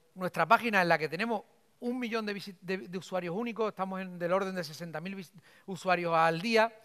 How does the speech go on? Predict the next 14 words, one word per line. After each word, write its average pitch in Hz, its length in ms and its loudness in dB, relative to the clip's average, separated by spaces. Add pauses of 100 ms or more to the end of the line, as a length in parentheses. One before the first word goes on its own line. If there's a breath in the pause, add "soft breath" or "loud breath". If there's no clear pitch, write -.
(280 soft breath)
utilizamos 185 580 2 (380 soft breath)
un 262 200 -4
servidor 247 600 4
en 208 100 -4
el 190 80 -2
que 180 100 -2
pagamos 214 340 0
cincuenta 214 680 0
dólares 202 420 2
al 147 140 0
mes. 147 320 -10 (760)
O - 40 -20
sea, 131 160 -16 (160)
nada. 160 380 2